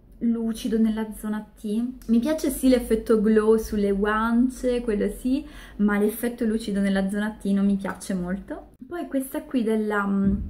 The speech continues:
della Essence ha anche un buon inci, a differenza di quella della elf,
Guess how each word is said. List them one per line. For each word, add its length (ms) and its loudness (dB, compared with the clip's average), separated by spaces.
della 520 2
Essence 640 -2
ha 140 -4
anche 340 0
un 160 2
buon 180 -2
inci, 480 -2
a 60 0
differenza 580 -4
di 200 -2
quella 240 -4
della 440 -2
elf, 500 -6